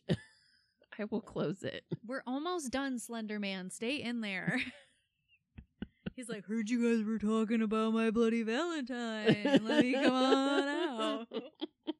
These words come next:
Speaker 1: That's my favorite. <laughs>
Speaker 2: Give me ten minutes to unfold my giant body. <laughs>
Speaker 1: Oh, God. Um, so, yeah, I hope you guys have a good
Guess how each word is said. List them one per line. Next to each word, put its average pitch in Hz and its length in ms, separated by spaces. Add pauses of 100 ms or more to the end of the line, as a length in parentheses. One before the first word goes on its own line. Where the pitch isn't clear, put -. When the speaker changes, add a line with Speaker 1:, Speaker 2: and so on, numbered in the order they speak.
(1800)
Speaker 1:
That's 285 260
my 175 220 (100)
favorite. 262 840
<laughs> - 340
Speaker 2:
Give 320 100
me 294 100
ten 285 300
minutes 285 320
to - 140
unfold 233 380
my 214 180
giant 233 580
body. 247 680
<laughs> - 40 (1800)
Speaker 1:
Oh, 311 460 (100)
God. 233 460 (140)
Um, 226 480 (260)
so, - 140
yeah, 320 500
I 254 140
hope 277 180
you 294 100
guys 269 260
have 226 200
a 240 80
good 226 400